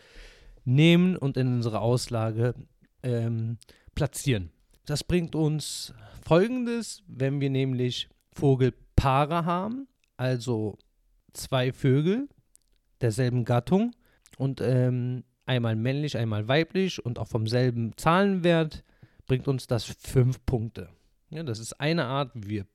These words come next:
Punkte sammeln. Wie gesagt, dann bringen uns auch noch die Samenpunkte, die wir da einsammeln. Dann haben wir noch einen, ähm, eine mögliche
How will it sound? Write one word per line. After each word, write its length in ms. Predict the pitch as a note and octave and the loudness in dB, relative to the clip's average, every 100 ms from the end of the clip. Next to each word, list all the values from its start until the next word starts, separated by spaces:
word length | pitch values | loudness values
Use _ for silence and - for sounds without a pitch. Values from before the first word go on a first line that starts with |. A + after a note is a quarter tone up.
| _ | _
Punkte 340 | G3+ F#3+ F3+ D#3 | 2 2 2 0
sammeln. 560 | D3+ C#3+ C#3 C#3 C3 - | 0 0 -2 -2 -8 -10
Wie 100 | A2+ | -8
gesagt, 360 | A2 A#2 - | -6 -8 -6
dann 120 | A#2 | -8
bringen 180 | G#2 A2+ | -6 -6
uns 180 | G#2+ - | -6 -6
auch 140 | G#2+ | -8
noch 140 | A#2 G#2 | -6 -6
die 120 | A2 | -6
Samenpunkte, 880 | G#2 C3+ D#3 D#3+ D3 C#3 C3+ B2+ C#3 | 0 0 2 0 0 0 0 0 -2
die 140 | A#2+ | -2
wir 240 | A#2 B2 B2 - _ _ | 2 2 0 -8 _ _
da 400 | - A#2 A2 A2 | -2 0 0 -2
einsammeln. 840 | - C3+ C3 A#2 A#2+ A#2 A2+ A2+ G#2+ _ _ | -2 2 2 4 4 4 0 -2 -10 _ _
Dann 200 | - G#2 | -12 -10
haben 140 | A2 G#2+ | -8 -6
wir 300 | G#2 - - D#2+ - | -6 -8 -16 -18 -18
noch 320 | A#2+ D3 E3+ | -2 2 4
einen, 400 | E3 D#3+ D#3 D3 | 4 2 2 -2
ähm, 400 | C3+ C3+ C3+ C3 B2 | -2 -2 -2 -4 -4
eine 260 | A#2+ A2+ | -4 -2
mögliche 800 | A2+ A#2+ B2+ C3+ - B2 A2 A2+ | 2 2 2 0 2 2 2 0